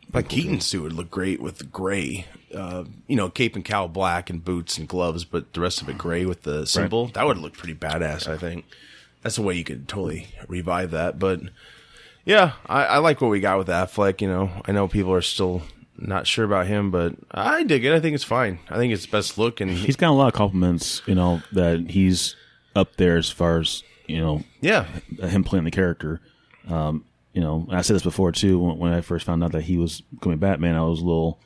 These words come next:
Speaker 1: Yeah.
Speaker 2: I was a little worried about that.
Speaker 1: Yeah, I was too.
Speaker 2: Um,
Speaker 1: Yeah.
Speaker 2: but I mean, each person who's played Batman has played it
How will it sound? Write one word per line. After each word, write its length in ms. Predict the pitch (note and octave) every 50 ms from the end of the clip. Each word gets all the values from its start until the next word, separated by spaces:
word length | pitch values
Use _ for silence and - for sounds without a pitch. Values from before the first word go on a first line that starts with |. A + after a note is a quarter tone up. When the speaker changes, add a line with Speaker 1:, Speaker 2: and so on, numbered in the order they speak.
| _ _ _ _ -
Speaker 1:
Yeah. 260 | C#3+ - - - B2 - - -
Speaker 2:
I 20 |
was 100 | G2+ G2
a 40 | G2+
little 120 | G2+ G2
worried 160 | F#2+ G2+ F#2+ F2
about 220 | D#2 E2 D#2+ -
that. 240 | - D#2 D#2+ D#2+ - - -
Speaker 1:
Yeah, 100 | C#3 C#3
I 80 | C#3+
was 260 | C#3 B2 A2 G2 - -
too. 240 | - F#2+ F#2 F#2
Speaker 2:
Um, 240 | F#2 E2+ E2 D#2+ D#2 -
Speaker 1:
Yeah. 240 | F#2+ F2 F2 F2+ F2 -
Speaker 2:
but 360 | - E2 F2 E2+ E2+ E2+ D#2+ - _ _ _
I 60 | F2+
mean, 400 | F2 F2 E2+ E2 E2 D#2+ E2 - - _ _ _ _ _ _ _ _ _
each 440 | - - B2 B2 A2+ F#2+ - - - _ _ _ - -
person 260 | - A2 G2+ G2 F#2
who's 100 | F#2+ D#2+
played 140 | G2 G2 F2+
Batman 460 | F2 F2+ F2+ F2+ F#2+ F2+ F2+ F2 E2+
has 200 | E2 - F#2 E2+
played 260 | - - - F2+ F2 F2
it 160 | F2 -